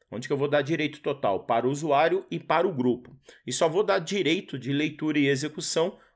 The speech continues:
para outros, no diretório barra E T C barra Prometheus e no diretório barra var barra lib barra Prometheus.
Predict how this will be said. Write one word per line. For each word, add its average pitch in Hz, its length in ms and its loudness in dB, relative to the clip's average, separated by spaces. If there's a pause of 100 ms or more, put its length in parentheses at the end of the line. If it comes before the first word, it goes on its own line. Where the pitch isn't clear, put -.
(120)
para 170 240 4
outros, 135 680 2 (220)
no 175 160 2
diretório 139 540 2
barra 127 220 4
E 127 40 -2
T 131 140 -2
C 113 180 -4
barra 98 240 -2
Prometheus 110 720 2 (200)
e 233 100 -2
no 226 100 4
diretório 170 500 2
barra 139 280 2
var 123 260 2
barra 131 300 0
lib 113 340 -4
barra 113 380 -2
Prometheus. - 920 -6